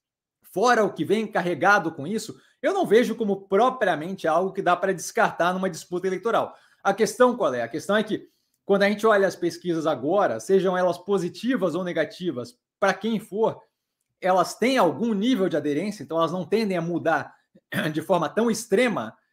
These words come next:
até o momento da, da votação efetiva eleitoral. Porém, entretanto, todavia, aquilo ali é uma fotografia desse momento atual, dado a composição que nós temos dos partidos políticos e alianças e chapas e por aí vai, tá?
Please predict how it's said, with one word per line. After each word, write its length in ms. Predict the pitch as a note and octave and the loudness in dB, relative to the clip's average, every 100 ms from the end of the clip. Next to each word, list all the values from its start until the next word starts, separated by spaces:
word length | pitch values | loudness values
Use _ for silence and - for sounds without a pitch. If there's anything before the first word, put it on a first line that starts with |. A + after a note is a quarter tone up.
| _ | _
até 260 | D#3+ D#3+ G#3+ | -4 4 4
o 60 | |
momento 500 | G3 D#3+ D3+ D3 D3 | 4 -2 -6 -4 -4
da, 260 | C#3 C3+ C3 | -2 -2 -2
da 380 | B2+ B2+ A#2+ A#2+ | -2 -2 -2 -2
votação 440 | C#3 F3+ D3+ F#3 | -4 -2 -2 -4
efetiva 340 | E3 D3+ C#3+ C#3 | -4 -6 -6 -4
eleitoral. 500 | D#3+ G#3 A3+ G#3 - _ - | -2 2 2 2 -4 _ -2
Porém, 460 | C#4+ B3+ G#3 G3+ G3+ | 4 6 6 0 -4
entretanto, 360 | F3+ E3+ F3+ | -6 -10 -8
todavia, 380 | G3 E3+ E3 G#3 | -2 -2 0 -2
aquilo 180 | F3+ F3+ | 0 0
ali 100 | F#3+ | 0
é 20 | |
uma 100 | F#3+ | 0
fotografia 840 | - B3+ B3+ G3 E3 - C3+ F#3 - _ _ _ _ | -2 -6 -2 -2 -2 -4 -8 -8 -10 _ _ _ _
desse 420 | C3+ B3+ B3 A#3 | 2 2 2 -2
momento 380 | G#3 F#3+ E3+ E3 | -2 -2 -4 -6
atual, 520 | E3 E3 D3+ G#3 - _ _ | -2 2 2 2 -6 _ _
dado 720 | C3+ F3+ A#3 G3+ B3+ C4 - - | 0 4 6 4 -2 -4 -8 -8
a 100 | E3 | -8
composição 840 | - B3 C#4+ C#4+ A#3 G#3 F#3+ G3 G3 | 0 2 2 4 4 4 0 -4 -4
que 100 | F#3 | -6
nós 240 | F3+ E3 | -6 -6
temos 340 | D#3 E3 E3+ | -8 -6 -8
dos 220 | C3 G#3 G#3+ | -6 -6 -2
partidos 460 | G#3 F3 F3 E3 | -2 -2 -6 -8
políticos 560 | - D#3 F3 F#3+ E3 C#3 | -6 -4 -4 -6 -8 -4
e 240 | F#3+ G#3 | -2 2
alianças 600 | E3+ D3+ E3 F3+ - C#3 | 2 2 0 -4 -4 -6
e 140 | C#3+ F#3 | -6 -8
chapas 520 | - D#3 E3 E3 D3 | 0 2 2 -2 -6
e 60 | |
por 120 | D3 D#3+ | -6 -6
aí 100 | D3+ | -6
vai, 200 | G#2+ - | -8 -8
tá? 160 | A2 | -12